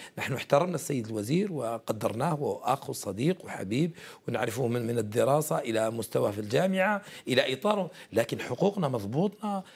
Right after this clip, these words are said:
مشروعة، صحيحة، سليمة. لابد أن نتعامل بقوانين الجمهورية، نتعامل بمحاضر مضبوطة.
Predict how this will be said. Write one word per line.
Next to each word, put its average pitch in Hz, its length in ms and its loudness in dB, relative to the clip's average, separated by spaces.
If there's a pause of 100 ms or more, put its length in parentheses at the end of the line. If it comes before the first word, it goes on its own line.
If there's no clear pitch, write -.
(100)
مشروعة، 196 720 2
صحيحة، 180 640 0
سليمة. 208 580 4 (280)
لابد 175 220 4
أن 175 140 0
نتعامل 165 460 0
بقوانين 151 440 0
الجمهورية، 160 680 2 (200)
نتعامل 180 360 2
بمحاضر 170 600 2
مضبوطة. 196 600 2